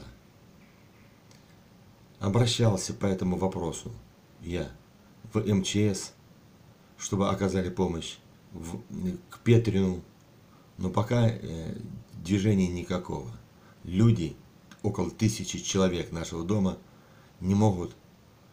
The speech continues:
справить свои естественные потребности. Но благо, что лес у нас рядом.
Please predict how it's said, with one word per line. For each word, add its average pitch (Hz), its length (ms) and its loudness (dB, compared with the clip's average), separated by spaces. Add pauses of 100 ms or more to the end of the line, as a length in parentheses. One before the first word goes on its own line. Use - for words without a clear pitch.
(140)
справить 110 380 4
свои 95 240 2
естественные 85 680 -2
потребности. 76 760 -4 (1400)
Но 123 360 2
благо, 120 420 4
что 156 180 0
лес 110 280 4
у 110 40 4
нас 110 180 4
рядом. 90 380 0